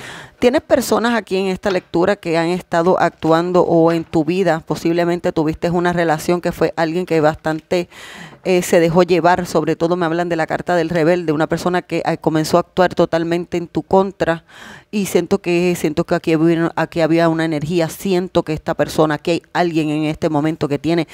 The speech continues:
cadenas, pero estas cadenas que siento que esta persona tiene por su propia rebeldía,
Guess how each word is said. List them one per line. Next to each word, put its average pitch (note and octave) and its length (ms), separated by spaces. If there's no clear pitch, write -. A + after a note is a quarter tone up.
cadenas, F3 560
pero E3 160
estas F#3+ 240
cadenas F3+ 540
que E3+ 80
siento D#3 260
que E3+ 80
esta E3+ 160
persona D#3+ 380
tiene F3 200
por - 200
su D#3 100
propia E3 300
rebeldía, D3 720